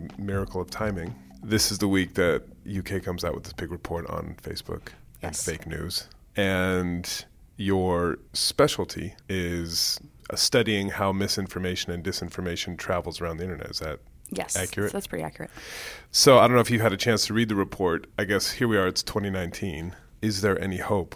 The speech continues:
Speaker 1: or what do you think in terms of the direction of travel? Do you think Facebook, YouTube, Google, whatever, Instagram, are they having a moment where they're like, "Actually, we are gonna have to kind of fundamentally remake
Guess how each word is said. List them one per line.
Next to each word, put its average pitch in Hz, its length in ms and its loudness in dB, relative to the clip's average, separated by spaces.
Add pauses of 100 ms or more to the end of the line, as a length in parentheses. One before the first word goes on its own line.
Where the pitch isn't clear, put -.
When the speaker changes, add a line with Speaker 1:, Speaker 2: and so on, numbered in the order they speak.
Speaker 1:
or - 120 -4
what 92 240 -2
do 101 80 -6
you 92 100 -6
think 92 300 -8
in 90 100 -8
terms 90 240 -8
of 87 220 -10
the 90 100 -8
direction 95 460 -2
of 85 120 -8
travel? 87 360 -4
Do 82 120 -8
you 90 160 -6
think - 520 -10 (200)
Facebook, 98 680 0 (280)
YouTube, 82 560 -8 (140)
Google, 80 440 -10 (800)
whatever, - 300 -10
Instagram, 87 480 -10 (560)
are 104 100 0
they 95 80 0
having 101 260 0
a 92 60 0
moment 90 320 -2
where 92 80 0
they're 90 100 -2
like, 87 300 -4
"Actually, 92 300 -4
we 98 180 -4
are 98 160 0
gonna 82 160 -8
have 82 100 -8
to - 100 -16
kind 85 260 -8
of - 100 -10
fundamentally 85 800 -8
remake 82 600 -10